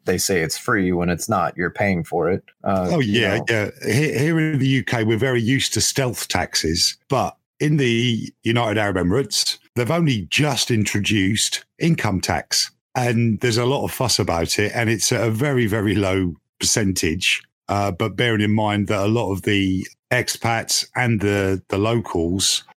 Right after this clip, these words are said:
Speaker 2: are earning, you know, high figure sums. So up until last year, absolutely free. Now you could say that it's incorporated inside the income tax and,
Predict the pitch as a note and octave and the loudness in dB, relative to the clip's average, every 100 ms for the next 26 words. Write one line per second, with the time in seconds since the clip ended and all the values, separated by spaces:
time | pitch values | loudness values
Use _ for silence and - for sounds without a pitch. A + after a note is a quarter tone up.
0 | _ A#2+ A#2+ A2 A#2+ A2 G#2+ G#2+ G#2+ F#2 | _ 0 0 0 0 2 2 2 0 -2
1 | _ - A2+ G#2 G#2 F2+ A#2+ - G#2+ G3+ | _ -2 0 2 0 0 -2 0 0 0
2 | - D#3 E2+ D#2+ - - _ - - - | 0 0 0 0 -2 -4 _ -4 -2 0
3 | B2 A#2 A#2 A#2 A2+ - _ - D#3 F3 | 2 2 2 2 -2 -6 _ -6 -4 0
4 | E3 D3+ - D3+ C3+ A#2+ A#2 - B2+ C3 | 0 0 0 0 2 0 -2 -2 -2 0
5 | A2+ - C3+ G2 E2+ G2 _ - B2 B2+ | -2 0 0 0 -2 -6 _ -4 -4 -2
6 | - A#2+ A2+ A2+ G2+ G2 - F2+ G#2 C3 | -2 0 0 0 -2 -2 0 0 0 0
7 | B2 _ - B2 C#3 C#3 C3+ C3 - D3 | -6 _ -4 0 2 2 2 0 0 -2
8 | A2 - G2+ F#2 A2+ A2+ A2 - - - | 0 -2 0 0 0 0 -2 -4 -10 -2
9 | A2 F#2+ A2 G2 - A2+ - G2+ F#2 G2 | -2 0 0 0 -2 -4 -2 -2 0 0
10 | G2+ G2 A#2 G#2 F2+ G2 G#2+ G2+ F2 E2 | 2 0 0 -2 0 0 0 0 -2 -4
11 | - E2+ G2 - - G2+ F#2 | -2 -2 -2 -2 -2 0 0